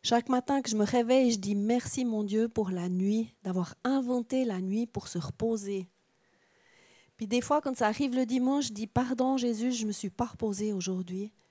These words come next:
Puis toi, t'as prévu qu'on se repose. C'est intéressant, hein, c'est le quatrième des commandements,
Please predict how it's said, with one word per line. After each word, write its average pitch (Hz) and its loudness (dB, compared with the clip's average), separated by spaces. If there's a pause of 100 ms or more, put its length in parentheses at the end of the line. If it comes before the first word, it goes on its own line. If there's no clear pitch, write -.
(440)
Puis - -10
toi, 208 -2
t'as - -4
prévu 175 -4 (200)
qu'on 190 -4
se 175 -4
repose. 165 -8 (1120)
C'est - -4
intéressant, 262 2
hein, 202 0
c'est 196 -2
le 170 -2 (200)
quatrième 285 -2
des 240 -2
commandements, 202 -2